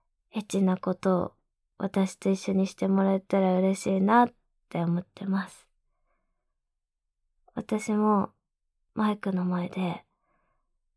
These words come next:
変態マンコいじって、腰へこしながら気持ちよくなっちゃおうって思うんで、聞いてるあなたもおちんぽギンギンにして、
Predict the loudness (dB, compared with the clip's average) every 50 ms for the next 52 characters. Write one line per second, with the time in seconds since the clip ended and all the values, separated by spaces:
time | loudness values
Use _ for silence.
0 | _ _ _ -4 -2 -2 -2 -2 -4 -4 -4 0 0 2 0 0 -2 -4 -10 -12
1 | -12 -10 -10 -12 -12 -12 _ -6 -4 -4 -4 -4 -8 -12 _ _ _ _ _ _
2 | _ _ _ _ _ _ _ -10 -8 -8 -6 -6 -4 -4 -2 -2 -2 -2 -4 -4
3 | -4 -4 -2 -2 -2 -2 -2 -2 -2 -2 -4 -4 -4 -2 0 0 0 0 -2 -4
4 | -4 -4 -4 -4 -2 0 0 0 -2 -4 -6 -4 -2 0 2 2 0 0 -2 _
5 | _ _ -8 -6 -4 -2 0 0 2 2 2 0 0 -2 -4 -4 -4 -4 -6 -8
6 | -12 _ _ _ _ _ _ _ _ _ _ _ _ _ _ _ _ _ _ _
7 | _ -8 -6 -6 -2 0 2 2 4 4 4 4 4 2 2 0 -2 -2 0 0
8 | -2 -2 -4 -8 _ _ _ _ _ _ _ _ -8 -8 -4 -2 0 0 -2 -4
9 | _ -8 -8 -6 -6 -8 -12 _ _ _ _ _ _ -8 -2 0 2 2 2 2
10 | 0 2 2 2 0 0 -4 -6 -8 -8 -8 -8 -8